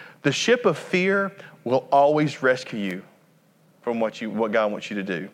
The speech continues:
The ship of fear. Some of us, our spiritual gift is being fearful, isn't it? It is. It was like, "Oh, that, oh, I don't know about that.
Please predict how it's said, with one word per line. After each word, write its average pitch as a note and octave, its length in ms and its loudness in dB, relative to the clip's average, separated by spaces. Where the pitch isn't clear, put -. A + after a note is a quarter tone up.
The A2 80 -6
ship - 280 -4
of A#2 60 -10
fear. G2 400 -4
Some G3 260 0
of F3+ 140 4
us, D3 180 2
our D3 100 2
spiritual D3+ 440 -2
gift C3+ 280 -2
is G#2+ 80 -6
being A#2+ 200 -4
fearful, A2 440 -6
isn't C3+ 180 0
it? G3 160 -2
It E3 120 4
is. F3+ 500 4
It C#3 60 2
was C#3+ 160 4
like, B2+ 340 4
"Oh, D#3 240 2
that, D3+ 260 0
oh, D4+ 640 8
I - 60 8
don't - 160 4
know D4+ 140 6
about C#4+ 320 6
that. C4+ 460 4